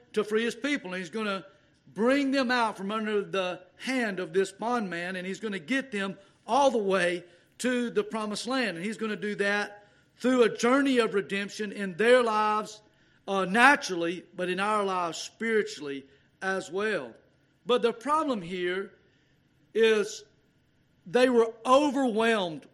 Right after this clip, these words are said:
by their circumstances. Their circumstances were dictating to them their hope,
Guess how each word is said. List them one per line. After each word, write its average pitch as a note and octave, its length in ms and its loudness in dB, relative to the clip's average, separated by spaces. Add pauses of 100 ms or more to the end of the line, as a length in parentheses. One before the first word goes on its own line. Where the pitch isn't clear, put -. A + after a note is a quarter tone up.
(240)
by G#3+ 240 4
their G3 200 0
circumstances. - 1200 -10 (760)
Their A3+ 300 4
circumstances F#3+ 1200 -4
were G3 440 -2 (260)
dictating G3 720 -4
to F3 160 -10
them F#3 560 -6 (260)
their F#3+ 300 0
hope, F3 500 -4